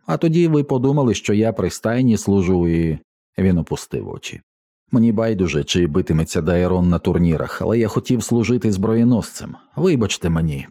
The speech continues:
пане, дуже прошу». Дунк поглянув на нього і замислився. Він знав, як це — бажати чогось так сильно, щоб зважитися на будь-яку брехню,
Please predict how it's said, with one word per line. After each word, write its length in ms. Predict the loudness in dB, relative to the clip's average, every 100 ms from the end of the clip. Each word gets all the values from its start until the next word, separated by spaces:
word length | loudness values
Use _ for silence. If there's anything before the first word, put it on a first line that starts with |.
| -6
пане, 420 | -2 -2 -4 -8 -16 -10
дуже 400 | -2 2 2 0
прошу». 420 | -4 -10 -10 -14 _ _ _ _ _ _ _ _ _ _ _ -6
Дунк 360 | -2 -2 -2
поглянув 560 | -4 -2 0 0 -2 -2
на 120 | -4
нього 360 | -4 -6 -8 -12 _
і 120 | -2
замислився. 800 | 0 2 0 0 -8 -14 -14 -18 -20 _ _ _ _ -2
Він 180 | 0
знав, 340 | 2 2 2 2
як 320 | 2 0 -6
це — 200 | -4 -2
бажати 520 | -2 0 0 -2 -4
чогось 380 | -4 0 0 -2
так 220 | -6 -6
сильно, 400 | -2 0 0 -2
щоб 280 | -4 -6 -4
зважитися 640 | -2 -2 -2 -4 -4 -2 0
на 120 | 0
будь-яку 520 | 0 0 0 0 -2
брехню, 600 | 0 -2 0 0 0 -2